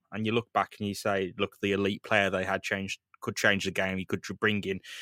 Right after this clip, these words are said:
that free kick and hit it home to win the game."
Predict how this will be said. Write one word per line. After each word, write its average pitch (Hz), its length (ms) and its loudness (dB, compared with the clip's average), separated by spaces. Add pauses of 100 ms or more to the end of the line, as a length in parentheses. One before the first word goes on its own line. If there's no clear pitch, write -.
(200)
that 104 140 0
free 98 240 2
kick - 180 -2
and 98 120 -4
hit 90 200 0
it 87 40 -6
home 95 220 0
to 101 100 -6
win 95 180 0
the 90 100 -2
game." 104 520 0